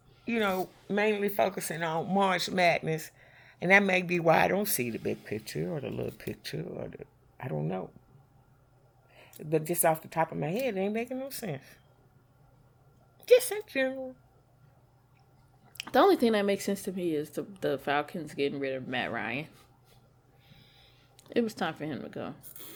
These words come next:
Speaker 1: Okay, but, okay.
Speaker 2: The Falcons don't have a, the, the Falcons don't have the roster to support a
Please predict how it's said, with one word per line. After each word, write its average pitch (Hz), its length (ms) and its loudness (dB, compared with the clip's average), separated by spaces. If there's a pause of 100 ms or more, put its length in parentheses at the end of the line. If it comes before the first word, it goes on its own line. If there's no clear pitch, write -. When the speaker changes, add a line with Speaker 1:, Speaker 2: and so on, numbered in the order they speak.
Speaker 1:
Okay, 233 460 -10 (120)
but, - 100 -12 (1700)
okay. 233 160 -4 (880)
Speaker 2:
The 214 80 2
Falcons 285 420 4
don't 196 220 2
have 208 260 2
a, 202 180 2 (340)
the, 214 160 4 (360)
the 240 100 6
Falcons 277 560 2
don't - 240 2
have 202 320 0
the 196 100 2
roster 165 760 0
to 160 220 -4
support 143 600 0
a 143 580 -4